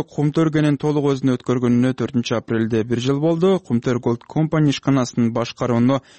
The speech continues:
эки жыл мурда колуна алган бийлик аны иштеткен Centera Gold компаниясы менен былтыр гана келишимге жетишкен. Андан бери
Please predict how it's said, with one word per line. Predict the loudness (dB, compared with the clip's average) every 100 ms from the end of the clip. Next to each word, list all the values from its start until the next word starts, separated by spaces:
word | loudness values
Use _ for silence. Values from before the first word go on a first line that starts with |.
| _
эки | -4 -2 -2
жыл | 0
мурда | 2 2 -2 -4
колуна | -2 0 0
алган | 0 -2 -2
бийлик | -2 -2 -2 -2
аны | -2 -2
иштеткен | -4 -4 -2 -2 -2 -14 _
Centera | -4 -2 0 -2
Gold | -2 -2 -4 -2
компаниясы | -4 0 0 0 0
менен | 0 0 -2
былтыр | -2 -2 -2
гана | 0 0
келишимге | -2 -4 -4 -4
жетишкен. | -4 -8 -8 -8 -6
Андан | -4 0 0
бери | 0 2 0